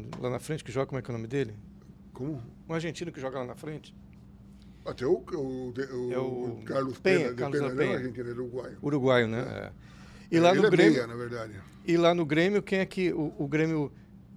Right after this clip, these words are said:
Speaker 1: entrou alguém? Quem que o
Speaker 2: Não,
Speaker 1: jogador
Speaker 2: o
Speaker 1: que tá
Speaker 2: Grêmio,
Speaker 1: fazendo
Speaker 2: o grande
Speaker 1: diferença
Speaker 2: atração
Speaker 1: agora?
Speaker 2: é o Luizito Soares, mas tem também o,
Speaker 1: O Su-, não, tem
Speaker 2: o Bitelo, né, que tá
Speaker 1: É.
Speaker 2: jogando bem. Tem o, o, o goleiro lá, quem que é o goleiro deles atualmente, do Grêmio?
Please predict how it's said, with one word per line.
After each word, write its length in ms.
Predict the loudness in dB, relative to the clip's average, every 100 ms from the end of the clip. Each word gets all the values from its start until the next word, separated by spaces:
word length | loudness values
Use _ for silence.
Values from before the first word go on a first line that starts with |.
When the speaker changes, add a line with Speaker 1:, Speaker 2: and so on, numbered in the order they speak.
| -8 -4
Speaker 1:
entrou 300 | -2 0 0
alguém? 580 | 0 -2 0 0 -2 -8
Quem 180 | -10 -10
que 240 | -8 -8
o 60 | -6
Speaker 2:
Não, 160 | -8
Speaker 1:
jogador 300 | -6 -4 -2
Speaker 2:
o 40 | 0
Speaker 1:
que 40 |
tá 80 | 2
Speaker 2:
Grêmio, 40 |
Speaker 1:
fazendo 180 | 4 4
Speaker 2:
o 40 | 2
grande 60 | 2
Speaker 1:
diferença 380 | 4 6 4
Speaker 2:
atração 200 | 4 4 2
Speaker 1:
agora? 160 | 2
Speaker 2:
é 40 | 0
o 40 |
Luizito 300 | 0 -2 -4
Soares, 320 | -4 -4 -4 -4
mas 120 | -8 -4
tem 200 | -4 -2
também 280 | -4 -4 -4
o, 80 |
Speaker 1:
O 40 | -4
Su-, 140 | -4
não, 220 | -2 -2
tem 240 | 2 0 0
Speaker 2:
o 80 | 0
Bitelo, 600 | 0 2 2 2 0 -2
né, 220 | -2 -6 0
que 60 |
tá 60 | 4
Speaker 1:
É. 300 | 6 6 6
Speaker 2:
jogando 140 | 2 -2
bem. 160 | -6 -8 -20 -20 -10
Tem 280 | -2 0 2
o, 40 | 0
o, 1120 | 0 -2 -2 -2 -2 -4 -4 -4 -4 -6 -8 -14 -18 -20 -20 -20 -20 -20 -20 -20 -20 -20 -20 -20 -20 -12
o 100 | -10
goleiro 560 | -2 0 0 0 0
lá, 460 | -2 -2 -2 -2 -6
quem 240 | -10 -10 -10
que 80 |
é 40 | -10
o 40 |
goleiro 320 | -8 -8 -8
deles 320 | -8 -10 -10 -14
atualmente, 640 | -14 -14 -14 -14 -16 -18
do 120 | -18 -16
Grêmio? 300 | -14 -14